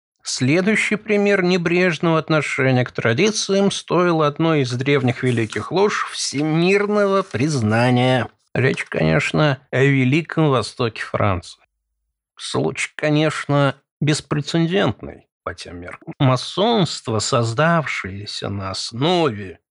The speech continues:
точнее, на базе, фундаменте христианства, в разрыве с верой в единого Бога сейчас трудно представить.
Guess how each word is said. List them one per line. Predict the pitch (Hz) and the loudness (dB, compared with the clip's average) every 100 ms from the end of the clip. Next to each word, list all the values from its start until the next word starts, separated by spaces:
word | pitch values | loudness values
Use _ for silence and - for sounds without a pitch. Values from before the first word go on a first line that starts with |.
| _ | _
точнее, | - - 139 123 120 113 - _ - | -4 -2 2 2 2 -2 -8 _ 2
на | 117 117 | 2 2
базе, | 104 113 165 127 98 87 | 0 -2 0 -2 -4 -12
фундаменте | - 120 123 117 117 165 156 120 101 - 95 82 _ | -8 -2 0 2 2 2 2 0 -4 -10 -14 -18 _
христианства, | - 107 - - 127 165 254 262 - - 92 - - _ | -6 -6 -6 -8 -4 0 0 -2 -4 -12 -12 -14 -16 _
в | 110 | 0
разрыве | 117 117 107 139 214 214 233 | 2 2 2 2 2 2 -2
с | - | -2
верой | 165 120 143 160 160 | 0 2 2 4 2
в | 143 | 2
единого | 147 123 120 123 123 104 95 | 2 2 2 2 4 2 -2
Бога | 92 87 104 143 190 196 214 | -10 -10 -2 -2 0 -2 -4
сейчас | 220 - - 156 147 - | -6 -12 -6 -4 -4 -6
трудно | - 330 330 147 | -4 -4 0 -2
представить. | - - - - - 82 - _ - | -2 -10 -12 -12 -12 -14 -16 _ -20